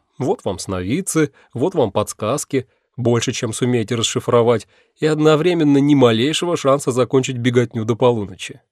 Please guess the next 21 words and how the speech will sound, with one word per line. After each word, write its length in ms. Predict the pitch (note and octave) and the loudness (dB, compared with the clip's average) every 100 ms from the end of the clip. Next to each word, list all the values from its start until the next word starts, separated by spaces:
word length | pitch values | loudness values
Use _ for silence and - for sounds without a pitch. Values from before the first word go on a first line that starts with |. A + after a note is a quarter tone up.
| _ _ _ - | _ _ _ -6
Всё 160 | B2+ | 0
равно 300 | C3+ D#3+ B3+ | 2 2 0
это 100 | C4 | 2
гораздо 380 | C#3+ C#3+ D3 B2+ | 4 6 6 4
лучше, 300 | B2 F#3+ D3 | 2 0 -4
чем 220 | - A#2+ | -2 0
бесцельно 500 | A#2+ A#2+ - D3 E3 | 0 -2 4 4 4
бродить 360 | A2+ A#2 A#2+ - | 2 0 0 -2
по 80 | B2 | 0
улицам", 540 | A#2 G#2 G2+ - G2+ _ _ _ _ | 0 -4 -10 -14 -14 _ _ _ _
оптимистически 800 | F#2+ - A2 G#2 - - - - | -16 -6 -6 -4 -8 -10 -12 -10
заметил 480 | A2+ G#2+ G#2+ G#2 G#2+ | -6 -4 -4 -6 -4
Нуминорих. 680 | A2 A2 A2 G#2+ F#2+ - _ _ _ _ _ | -4 -2 -2 -4 -8 -16 _ _ _ _ _
"А 100 | - | -4
порошок, 600 | A#2+ D3+ F3+ B3+ B3+ - | 2 2 2 0 0 -4
скорее 320 | - - F3 A#3+ | -6 0 0 0
всего, 280 | - G#3 | -2 -2
где-нибудь 520 | G3+ F3 A3+ G3+ D#3+ - | 0 0 -2 -4 -8 -12
в 120 | - | -2
той 200 | G#3 E3 | 2 2
стороне. 560 | - D#3 D#3+ A#2+ F#2+ | 2 2 2 0 -6